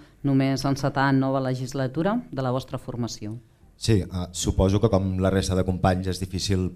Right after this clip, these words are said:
Speaker 2: destriar un punt en, en referència a tots els que portem en el programa. Evidentment que estem d'acord amb molts dels punts que han, que han presentat els, els companys, tant de la recollida selectiva com el poum,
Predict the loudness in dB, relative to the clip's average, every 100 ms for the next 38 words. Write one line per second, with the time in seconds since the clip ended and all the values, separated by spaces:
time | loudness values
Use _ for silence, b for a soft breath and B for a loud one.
0 | -8 -2 -2 0 0 2 4 2 0 -2
1 | -6 -6 -8 -2 -2 -2 -8 -12 -12 -8
2 | -6 -6 -6 -6 -6 -8 -8 -4 -4 0
3 | 0 2 0 2 2 4 2 4 4 6
4 | 6 4 0 B B B B -2 2 2
5 | 2 2 -2 -2 0 4 4 4 0 0
6 | -2 -2 -2 -4 -2 -2 -2 -4 -6 -4
7 | -4 -2 -2 -2 -2 -2 -2 -2 -6 -8
8 | -6 -4 -2 0 0 -2 -8 b b b
9 | b -4 0 0 -2 -2 -4 -4 -8 -2
10 | 2 2 2 0 4 6